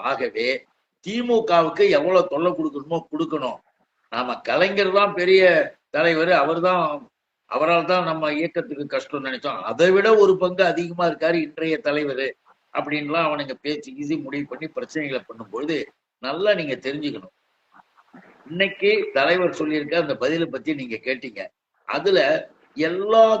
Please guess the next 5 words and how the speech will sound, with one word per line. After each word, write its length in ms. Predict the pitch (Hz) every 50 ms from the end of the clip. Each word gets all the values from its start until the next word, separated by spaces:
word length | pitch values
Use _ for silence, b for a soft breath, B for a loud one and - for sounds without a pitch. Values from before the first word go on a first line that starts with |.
| 214 -
தரப்பு 400 | 202 196 196 202 - - 185 185 180 170
மக்களும் 520 | 165 156 - _ - 202 214 214 214 202 185 175
வந்து 280 | 165 151 156 160 185 185 165 139 131 151 165 160 - _ _ _ _ _ _ _ - 120 131 147 170 185
ஏன், 240 | 196 190 156 - - - - - _ _ _ _ _ _ _ _ _ _ _ -
எதுக்கு 440 | 147 175 190 202 202 196 170 156